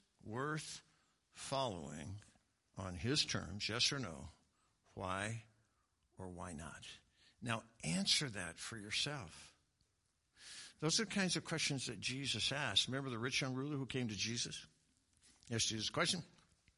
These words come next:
"What does somebody have to do to inherit the kingdom of God?" And Jesus said, and, and he said, "Keep all the commandments."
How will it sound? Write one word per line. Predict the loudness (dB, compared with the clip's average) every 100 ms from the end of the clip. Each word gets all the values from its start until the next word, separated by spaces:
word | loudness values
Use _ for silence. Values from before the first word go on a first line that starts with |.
| _ _ _ _ -4 -4 -12 -12 -14 -16 -4
"What | -4 -4 -10 -10
does | 8 10
somebody | 10 8 4
have | 4
to | 2
do | 2 2
to |
inherit | 2 2 0
the | 0
kingdom | 0 0 2
of |
God?" | 2 4 2
And | 0
Jesus | 0 0 2 4
said, | 4 4 2 2 -2 -8 -18 -20 -20 -20 -20 _ _ _ _ _ _ _ -18 -18 -20 _ -20 -20 _ _ _ _ _ _ _ _ _ _ _ _ _ _ _ _ _ _ _ _ _ _ -20 -20 0
and, | 2 2 0
and | 0 2 2 0 2
he |
said, | 4 4 4 2
"Keep | 2 4
all | 2
the | 2
commandments." | 0 -2 -2 -4 -10